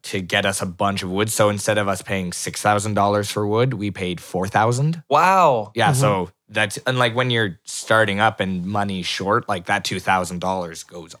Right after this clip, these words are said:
Speaker 1: a long way.
Speaker 3: There was a lot,
Speaker 2: Hundred percent.
Speaker 3: there was a lot of two thousand dollar decisions that we didn't take because we didn't have the
Speaker 1: The
Speaker 3: money
Speaker 1: money.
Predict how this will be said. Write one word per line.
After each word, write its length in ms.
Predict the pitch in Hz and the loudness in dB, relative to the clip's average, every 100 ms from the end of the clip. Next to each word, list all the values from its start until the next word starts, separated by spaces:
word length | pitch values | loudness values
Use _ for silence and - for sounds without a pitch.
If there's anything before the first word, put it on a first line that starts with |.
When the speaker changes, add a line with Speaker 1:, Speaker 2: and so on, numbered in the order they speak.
| - | -10
Speaker 1:
a 60 | |
long 680 | 92 90 95 95 92 87 87 | -8 -4 2 4 4 2 2
way. 280 | 90 82 73 | 2 2 2
Speaker 3:
There 140 | 156 | 4
was 100 | 170 | 6
a 60 | 160 | 6
lot, 40 | |
Speaker 2:
Hundred 260 | 139 143 143 | 6 6 6
percent. 140 | 135 | 4
Speaker 3:
there 80 | 165 | 0
was 80 | 170 | 2
a 40 | 147 | 4
lot 180 | 135 | 4
of 100 | 127 | 2
two 120 | - 139 | -2 0
thousand 280 | 135 123 | 0 2
dollar 140 | 123 123 | 0 0
decisions 440 | 117 127 123 139 | 0 -2 0 0
that 100 | 123 | 0
we 220 | 117 131 127 | -2 -2 -4
didn't 480 | 120 123 127 120 - _ _ _ _ _ _ _ | -2 -2 -2 -4 -10 _ _ _ _ _ _ _
take 360 | - 143 196 - - | -2 0 0 -2 -6
because 260 | 131 131 | -4 -2
we 80 | 123 | -4
didn't 480 | 113 - 131 117 101 | -8 -6 -6 -6 -8
have 500 | - - 120 104 - | -8 -2 -2 -2 -8
the 60 | - | -8
Speaker 1:
The 60 | |
Speaker 3:
money 120 | - | -6
Speaker 1:
money. 100 | - | -4